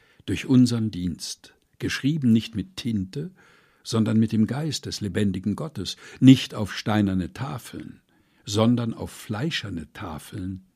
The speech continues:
der Herzen. Solches Vertrauen aber haben wir durch Christus zu Gott. Nicht, dass wir tüchtig sind von uns selber, uns etwas zuzurechnen als von uns selber,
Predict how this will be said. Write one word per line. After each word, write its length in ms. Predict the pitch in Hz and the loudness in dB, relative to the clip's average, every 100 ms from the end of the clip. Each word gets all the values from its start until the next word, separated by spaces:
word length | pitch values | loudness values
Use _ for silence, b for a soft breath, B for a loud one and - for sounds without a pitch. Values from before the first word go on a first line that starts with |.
| _ | _
der 160 | 113 101 | -6 -6
Herzen. 500 | 113 - - - - _ _ _ _ _ _ _ _ _ _ _ _ _ b b b | -8 -12 -14 -14 -16 _ _ _ _ _ _ _ _ _ _ _ _ _ b b b
Solches 460 | - 123 131 135 | 2 2 2 0
Vertrauen 640 | - 117 - 131 208 160 95 | -4 -6 -8 -4 -2 0 0
aber 400 | - 104 110 101 B B B | -2 -2 -2 -2 B B B
haben 400 | 113 117 160 156 | 2 2 2 0
wir 140 | 156 | -2
durch 260 | 151 151 - | -2 -6 -8
Christus 760 | - 113 - - - 95 - - | -4 -2 -2 -4 -10 -12 -12 -10
zu 180 | - | -12
Gott. 420 | 95 - - _ _ _ _ _ _ _ | -12 -16 -20 _ _ _ _ _ _ _
Nicht, 280 | 135 151 - | 4 4 0
dass 160 | 117 | -6
wir 200 | - 90 | -4 -8
tüchtig 500 | - 226 185 - 92 | -6 -6 -6 -8 -8
sind 200 | - 92 | -6 -8
von 200 | - 98 | -6 -6
uns 400 | 92 113 95 - | -6 -6 -6 -6
selber, 540 | - 123 165 - - - b b b | -6 -4 -4 -6 -14 -20 b b b
uns 220 | - 117 | 6 6
etwas 400 | - - 87 - - | 4 -8 -8 -8 -6
zuzurechnen 920 | - - - - 85 95 - 104 90 B B | -6 -6 -6 -6 -6 -8 -6 -4 -4 B B
als 200 | 104 - | -6 -6
von 280 | - 120 104 | -4 -2 0
uns 320 | 101 85 - | -2 -6 -6
selber, 520 | - 139 135 - - | -4 -4 -4 -8 -14